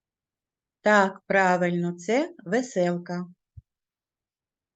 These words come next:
Дітки, а це що? Так, правильно, це хмарка. Дітки,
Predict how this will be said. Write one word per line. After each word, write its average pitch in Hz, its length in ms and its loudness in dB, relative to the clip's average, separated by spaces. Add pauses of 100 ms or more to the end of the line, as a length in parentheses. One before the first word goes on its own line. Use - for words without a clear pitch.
(440)
Дітки, 202 600 -4
а 254 140 4
це 214 360 2
що? 262 480 -2 (3250)
Так, 196 540 2
правильно, 185 680 0
це 226 480 0 (280)
хмарка. 175 840 -4 (2000)
Дітки, 202 560 -4